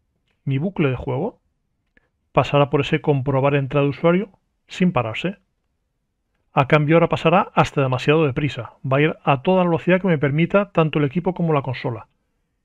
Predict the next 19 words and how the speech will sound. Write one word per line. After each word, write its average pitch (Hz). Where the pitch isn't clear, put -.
Y 165
el 143
enemigo 147
se -
moverá 151
demasiado 139
deprisa. 123
Vamos 127
a -
verlo. 107
Va 113
muy 139
rápido, 160
son 131
parpadeos 131
continuos 131
en 131
la -
pantalla. 165